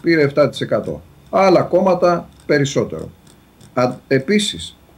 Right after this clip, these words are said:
θα σχολίαζα ότι στις εκλογές του Μαΐου του δύο χιλιάδες δώδεκα είχε μια υπερπροβολή το κόμμα των Ανεξαρτήτων Ελλήνων του Παναγιώτη Καμένου. Υπερπροβολή.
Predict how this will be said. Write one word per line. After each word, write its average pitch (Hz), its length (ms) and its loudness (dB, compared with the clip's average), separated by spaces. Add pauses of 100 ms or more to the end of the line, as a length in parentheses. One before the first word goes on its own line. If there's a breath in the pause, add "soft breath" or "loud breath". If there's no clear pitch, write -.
(160)
θα 127 180 4
σχολίαζα 143 800 2
ότι 147 480 0 (240)
στις - 300 -6
εκλογές 131 480 0
του 202 180 -4
Μαΐου 170 340 4
του 135 100 -2
δύο 143 180 0
χιλιάδες 123 480 0
δώδεκα 113 540 -4
είχε 180 320 -4
μια 185 380 0
υπερπροβολή 180 1300 2
το 151 120 0
κόμμα 185 320 0
των 170 200 0
Ανεξαρτήτων 147 680 -2
Ελλήνων 170 340 0
του 170 120 -10
Παναγιώτη 151 400 0
Καμένου. 135 460 0 (160)
Υπερπροβολή. 151 840 0